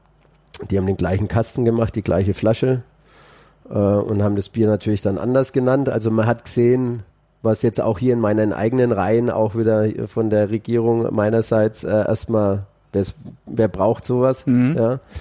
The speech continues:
Speaker 2: <laughs> Die Tucher.
Speaker 1: Äh, das Zeige-, das Zeichen ge-, gesetzt hat, dass das natürlich funktioniert.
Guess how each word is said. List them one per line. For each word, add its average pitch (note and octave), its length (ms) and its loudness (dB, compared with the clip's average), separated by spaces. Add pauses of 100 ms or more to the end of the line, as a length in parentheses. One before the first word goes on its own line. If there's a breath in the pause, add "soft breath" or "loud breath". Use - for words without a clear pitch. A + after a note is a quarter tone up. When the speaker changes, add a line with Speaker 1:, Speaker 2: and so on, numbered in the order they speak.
Speaker 2:
<laughs> - 320 -10
Die G#2 60 -12
Tucher. A#2 420 2
Speaker 1:
Äh, A2+ 60 -2
das - 140 0
Zeige-, B2 460 2
das B2 200 2
Zeichen C3+ 480 2
ge-, C3+ 140 0 (160)
gesetzt C3 500 -2
hat, C3 180 0
dass A#2 180 -2
das A#2 120 -6
natürlich A#2+ 480 0
funktioniert. A#2 720 -2